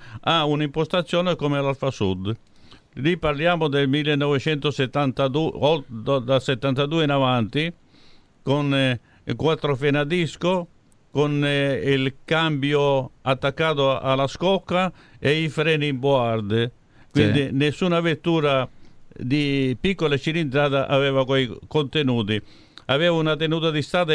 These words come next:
Speaker 1: eccezionale, perché le persone che hanno fatto quella vettura erano persone tutte che venivano del mondo delle corse.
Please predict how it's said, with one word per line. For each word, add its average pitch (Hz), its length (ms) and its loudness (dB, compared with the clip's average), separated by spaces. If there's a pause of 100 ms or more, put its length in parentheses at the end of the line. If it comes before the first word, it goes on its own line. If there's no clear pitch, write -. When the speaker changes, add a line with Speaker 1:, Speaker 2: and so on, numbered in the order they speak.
(120)
Speaker 1:
eccezionale, 151 1080 0
perché 135 480 0
le 139 140 2
persone 156 560 0
che 139 80 -2
hanno 135 180 0
fatto 147 320 -2
quella 135 220 0
vettura 147 500 0
erano 135 300 2
persone 139 420 0
tutte 156 280 -6
che 139 120 0
venivano 127 380 2
del 127 160 0
mondo 131 260 0
delle 120 200 2
corse. 101 480 -2